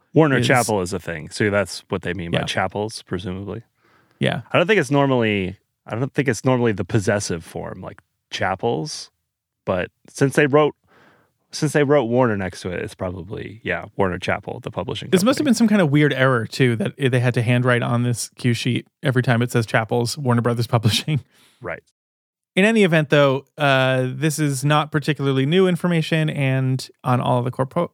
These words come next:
Speaker 2: Cole Porter songs, uh, the arranger is either, uh, Jay Addison, uh, Gary Hughes,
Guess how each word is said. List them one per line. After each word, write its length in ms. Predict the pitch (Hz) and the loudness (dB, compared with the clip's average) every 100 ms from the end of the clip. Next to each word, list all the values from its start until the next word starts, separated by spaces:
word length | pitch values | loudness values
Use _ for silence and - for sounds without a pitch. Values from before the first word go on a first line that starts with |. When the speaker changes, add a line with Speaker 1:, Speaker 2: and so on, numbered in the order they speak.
| - | -6
Speaker 2:
Cole 240 | - 131 | 0 0
Porter 380 | 131 175 170 165 | 0 0 0 0
songs, 580 | - 160 151 147 151 135 - _ _ _ _ - | 0 0 0 0 -2 -4 -12 _ _ _ _ -2
uh, 280 | 135 131 127 | 2 2 2
the 160 | 135 | 2
arranger 540 | 131 131 135 135 127 127 | 2 2 0 2 0 0
is 320 | 143 127 - | 0 -2 -4
either, 560 | 151 135 131 123 123 117 _ _ _ _ _ | -4 0 2 2 0 -2 _ _ _ _ _
uh, 280 | - 123 120 | -2 0 0
Jay 280 | 120 151 135 | 0 2 2
Addison, 680 | 147 156 147 156 143 139 135 - _ _ _ _ _ | 2 0 0 0 2 0 -2 -4 _ _ _ _ _
uh, 340 | 123 120 120 120 | -2 0 2 0
Gary 320 | 117 123 120 | 0 0 0
Hughes, 680 | 117 180 156 147 143 139 131 | 0 2 4 4 2 0 -4